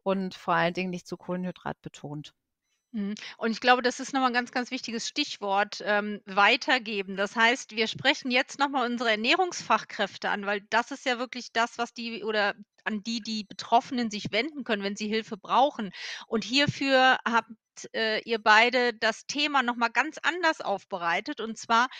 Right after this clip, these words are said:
Speaker 2: im Rahmen eines Seminars für unsere Ernährungsfachkräfte, was wir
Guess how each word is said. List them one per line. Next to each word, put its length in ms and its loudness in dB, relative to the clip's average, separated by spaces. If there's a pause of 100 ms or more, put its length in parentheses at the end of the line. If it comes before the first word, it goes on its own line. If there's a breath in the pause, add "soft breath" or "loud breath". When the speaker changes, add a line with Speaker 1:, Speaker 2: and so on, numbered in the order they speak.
(300 loud breath)
Speaker 2:
im 160 0
Rahmen 260 6
eines 300 -2
Seminars 840 0
für 100 -2
unsere 300 -6
Ernährungsfachkräfte, 1300 0 (300 loud breath)
was 260 -4
wir 300 0